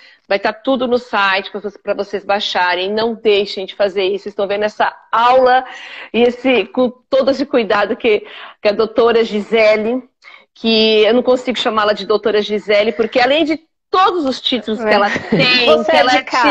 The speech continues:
Speaker 1: tinha,
Speaker 2: Ana.
Speaker 1: que ela é, ela é, ela tá no, na Isto É, agora tava na Veja essa semana, e ela é de Harvard, ela é,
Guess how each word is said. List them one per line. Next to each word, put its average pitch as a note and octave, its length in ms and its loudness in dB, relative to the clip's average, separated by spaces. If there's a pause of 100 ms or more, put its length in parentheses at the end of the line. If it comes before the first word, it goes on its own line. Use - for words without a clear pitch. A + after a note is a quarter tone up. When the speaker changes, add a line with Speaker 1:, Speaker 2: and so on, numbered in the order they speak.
(120)
Speaker 1:
tinha, G#3 180 2
Speaker 2:
Ana. G3+ 460 -2 (320)
Speaker 1:
que D4 180 2
ela C#4 320 2
é, C#4 300 2
ela C#4 260 0 (140)
é, B3+ 80 0
ela C#4+ 280 0 (140)
tá C4+ 200 0
no, C4 100 0
na B3 180 0
Isto B3+ 400 -2
É, G3+ 380 4
agora G#3+ 260 0
tava A3 200 -4
na A3+ 100 0
Veja G#3 300 0
essa G#3+ 120 -10
semana, F#3+ 880 0
e A#3+ 200 2
ela A#3 320 2
é A3+ 280 2
de A3 200 -6
Harvard, G3+ 720 -2
ela A#3 180 0
é, B3+ 100 -4